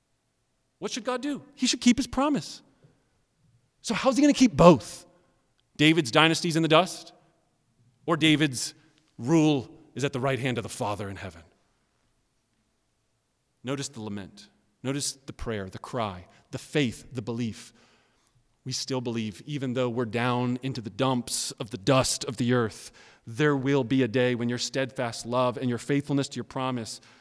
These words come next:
will come about. And that's what verses forty-six to, I think, fifty-one are trying to demonstrate for us, that even in spite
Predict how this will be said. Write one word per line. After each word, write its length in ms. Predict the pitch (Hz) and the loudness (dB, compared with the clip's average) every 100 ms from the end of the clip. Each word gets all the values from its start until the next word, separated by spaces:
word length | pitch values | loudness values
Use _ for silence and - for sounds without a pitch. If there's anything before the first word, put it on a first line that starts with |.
| _ _ _ _ _ _ _ _ | _ _ _ _ _ _ _ _
will 300 | 123 170 165 | 2 6 6
come 300 | - 170 143 | 4 4 4
about. 320 | 127 110 98 - _ _ _ _ _ _ _ _ _ _ _ | 4 0 -4 -12 _ _ _ _ _ _ _ _ _ _ _
And 120 | 110 113 | -10 -8
that's 300 | 117 - - _ - | -8 -10 -18 _ -14
what 280 | 131 123 117 | -14 -10 -6
verses 300 | 143 135 - | -6 -6 -8
forty-six 640 | 143 135 123 131 - - | -6 -6 -8 -10 -12 -12
to, 140 | - | -10
I 60 | 123 | -8
think, 180 | 117 110 | -8 -6
fifty-one 520 | 131 - 117 117 113 | -6 -6 -6 -4 -4
are 60 | |
trying 380 | 107 - 117 113 | -4 -4 -2 -4
to 180 | - 104 - - - - | -6 -12 -16 -20 -20 -10
demonstrate 600 | 117 175 175 - 147 139 | 0 2 2 0 -4 -6
for 280 | - 147 131 | -4 0 0
us, 180 | 107 - | 0 -4
that 180 | 143 139 | -8 -8
even 380 | 165 180 226 226 | -8 -6 -4 -4
in 220 | 233 156 | -2 -4
spite 640 | 139 - - - 170 196 | -2 -4 -2 4 4 4